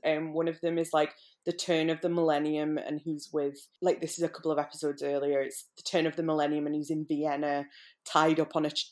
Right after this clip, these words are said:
to a chair, and his pal is, like, basically telling him, like, you know, "I'm, I'm doing this because I love you and, and because I wanna look after you." And we later find out in that episode that that guy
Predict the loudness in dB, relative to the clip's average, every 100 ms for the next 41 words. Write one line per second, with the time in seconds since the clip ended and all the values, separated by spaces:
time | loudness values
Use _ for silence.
0 | _ 0 0 0 0 2 4 6 4 0
1 | -18 _ -2 0 2 -2 -4 -4 -6 -2
2 | 4 6 6 6 2 -2 0 0 -2 -8
3 | -2 0 0 -2 -4 -4 -4 -2 0 -2
4 | -4 -4 -2 -2 -4 -8 -18 -18 -6 -4
5 | -2 -2 -4 -4 -6 -8 -4 -4 0 0
6 | 2 0 -2 -6 -2 0 0 0 -2 -2
7 | 0 -2 -2 -6 -14 -20 -20 _ -4 -2
8 | -2 -4 -6 -2 0 2 0 -2 -4 -6
9 | -6 -8 -4 -2 -2 -4 -6 -8 -8 -10
10 | -16 -20 -20 _ _ -4 0 4 4 2
11 | -4 -4 -2 2 4 4 2 0 -2 -8
12 | -2 0 0 -4 -4 _ -2 -2 -2 -2
13 | 0 2 0